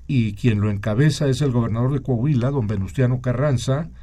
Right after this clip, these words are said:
quien llama el veintiséis de marzo de mil novecientos trece en la hacienda de Guadalupe, en Coahuila,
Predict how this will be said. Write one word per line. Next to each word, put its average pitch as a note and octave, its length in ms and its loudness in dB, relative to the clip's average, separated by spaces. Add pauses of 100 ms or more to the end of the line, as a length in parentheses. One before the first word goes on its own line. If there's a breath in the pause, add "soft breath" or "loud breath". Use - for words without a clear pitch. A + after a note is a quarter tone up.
(640 loud breath)
quien B2+ 320 6
llama E3+ 360 2
el E3 100 0
veintiséis C3+ 760 0
de B2+ 100 -2
marzo B2 500 -2
de F#2+ 120 -2
mil C3+ 180 2
novecientos C3+ 760 0
trece C3+ 640 -2
en G#2+ 200 0
la G2 100 0
hacienda C#3+ 440 0
de A#2 120 0
Guadalupe, G#2 760 -2
en F2 140 -4
Coahuila, A2+ 640 -4